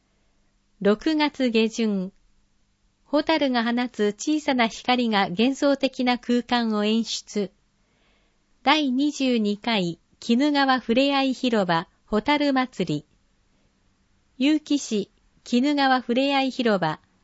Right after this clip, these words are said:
下水浄化センター北側。結城市下水道課。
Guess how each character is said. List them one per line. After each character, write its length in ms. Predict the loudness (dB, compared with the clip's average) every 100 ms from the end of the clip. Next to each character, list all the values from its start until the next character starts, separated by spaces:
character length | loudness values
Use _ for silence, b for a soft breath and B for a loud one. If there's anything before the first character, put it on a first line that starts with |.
| _ _ _ _ _ _ _ _ -8
下 140 | 0 0
水 280 | 2 0
浄 200 | 2 0
化 140 | 2 -2
セ 180 | 0 -2
ン 60 |
タ 200 | -2 -2
ー 100 | -4
北 260 | -6 -4 -2
側。 360 | -2 -2 -4 _ _ _ _ _ _ _ _ _ _ _ _
結 260 | 2 4 4
城 140 | 0
市 160 | 0 -2
下 160 | 0 -2
水 300 | 0 0 2
道 240 | 2 0
課。 280 | 0 -2